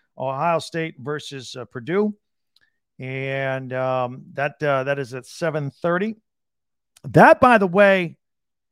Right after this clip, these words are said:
is from two thousand two. That is the Craig Krenzel game, the thirty-seven-yard touchdown pass with under two minutes to go. The, uh, the Holy Buckeye said, "A holy cow." It's a holy Buckeye. That one you don't wanna miss. And then the, uh,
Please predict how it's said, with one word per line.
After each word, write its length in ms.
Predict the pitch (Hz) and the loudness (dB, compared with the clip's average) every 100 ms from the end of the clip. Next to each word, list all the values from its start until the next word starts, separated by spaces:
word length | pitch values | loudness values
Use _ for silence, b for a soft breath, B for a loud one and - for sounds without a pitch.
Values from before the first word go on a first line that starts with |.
| _ _ _ _ _ | _ _ _ _ _
is 100 | - | -14
from 160 | - 156 | -8 -6
two 140 | 214 | -4
thousand 380 | 208 202 156 151 | -4 -6 -8 -14
two. 320 | - 185 156 | -10 -10 -8
That 160 | 147 180 | -10 -10
is 80 | 147 | -12
the 80 | 151 | -14
Craig 280 | - 220 | -10 -10
Krenzel 440 | 175 196 220 180 160 | -8 -8 -8 -8 -14
game, 200 | 151 120 | -14 -18
the 60 | - | -16
thirty-seven-yard 580 | 185 165 190 170 170 | -14 -8 -8 -6 -8
touchdown 380 | - 185 - 156 | -6 -8 -8 -10
pass 260 | 151 160 - | -6 -8 -6
with 140 | - | -8
under 120 | 160 | -8
two 160 | 120 180 | -8 -10
minutes 220 | 175 139 | -10 -12
to 80 | 135 | -18
go. 340 | 117 160 170 | -8 -6 -6
The, 320 | 143 147 139 135 | -8 -14 -14 -12
uh, 280 | 131 123 123 | -10 -10 -10
the 100 | 123 | -2
Holy 260 | 214 254 | 0 0
Buckeye 460 | 185 254 247 175 82 _ _ _ _ _ | -2 -4 -4 -12 -14 _ _ _ _ _
said, 180 | - 233 | -6 -4
"A 60 | |
holy 380 | 147 269 370 269 | -2 -2 -2 -10
cow." 480 | - 240 311 208 127 | -4 -2 0 -4 -8
It's 140 | - | -14
a 80 | 139 | -12
holy 320 | 113 214 247 | -2 -2 -2
Buckeye. 640 | 143 185 233 226 202 156 101 _ _ _ _ _ _ - | 0 2 2 2 -4 -6 -10 _ _ _ _ _ _ -6
That 200 | 180 196 | -6 -4
one 180 | 185 | -8
you 80 | 165 | -8
don't 180 | 151 165 | -8 -8
wanna 240 | 151 143 | -8 -10
miss. 360 | 131 110 - - _ _ _ _ - | -10 -14 -16 -20 _ _ _ _ -8
And 200 | 151 156 | -6 -4
then 360 | 196 196 180 _ | -2 -4 -6 _
the, 380 | - 143 147 139 | -4 -2 0 0
uh, 280 | 139 135 | 0 0